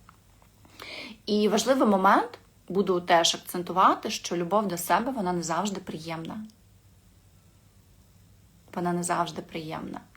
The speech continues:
Тому що якщо ми йдемо лише туди, де нам приємно, де нам солодко,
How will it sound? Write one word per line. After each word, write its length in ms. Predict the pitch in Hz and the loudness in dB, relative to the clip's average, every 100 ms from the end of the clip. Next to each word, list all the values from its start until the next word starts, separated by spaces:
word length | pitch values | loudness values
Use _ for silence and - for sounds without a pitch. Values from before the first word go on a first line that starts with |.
| _ _ - - - - | _ _ -20 -20 -20 -12
Тому 160 | - | -4
що 140 | 190 214 | 0 0
якщо 260 | 190 - | 0 0
ми 140 | 220 202 | 2 2
йдемо 340 | 185 196 202 | 2 0 2
лише 540 | 202 180 - 196 196 190 | 2 0 2 4 4 4
туди, 200 | 190 190 | 0 -2
де 120 | 185 | 0
нам 200 | 180 185 | 0 -2
приємно, 600 | 180 175 160 190 262 254 | -4 -6 -4 -2 0 0
де 120 | 185 175 | -2 -4
нам 140 | 165 | -4
солодко, 1040 | - - 208 214 226 208 190 - - 175 | -2 0 0 0 0 -2 -4 -10 -8 -8